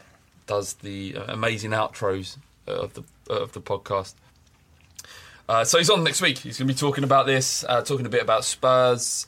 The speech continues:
and we potentially also have next week a, uh, a s-, a football agent who manages, uh, manages a couple of,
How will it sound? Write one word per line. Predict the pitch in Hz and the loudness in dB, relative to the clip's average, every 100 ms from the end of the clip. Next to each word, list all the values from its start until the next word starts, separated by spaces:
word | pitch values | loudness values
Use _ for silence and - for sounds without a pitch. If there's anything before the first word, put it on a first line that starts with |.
| - | -6
and | 117 117 110 110 | -4 -2 -4 -8
we | 123 | -10
potentially | 127 139 165 - 127 | -6 -6 -4 -4 -4
also | 143 139 127 104 | -4 -2 0 0
have | 98 98 - | -2 -4 -6
next | 107 - - | -12 -12 -10
week | 101 - _ - | -12 -14 _ -8
a, | 110 107 107 107 | -6 -6 -6 -4
uh, | 107 104 - _ _ | -2 -2 -6 _ _
a | |
s-, | - - - | -10 -8 -8
a | - - | -8 -8
football | - - 107 | -6 -4 -2
agent | 98 - - _ _ _ _ _ | -4 -6 -16 _ _ _ _ _
who | 104 98 101 101 | -12 -10 -10 -8
manages, | 104 104 95 104 101 - | -6 -6 -8 -12 -12 -12
uh, | |
manages | - 113 107 98 98 | -8 -6 -6 -8 -12
a | |
couple | 104 101 - 101 | -10 -12 -8 -8
of, | 95 - | -10 -14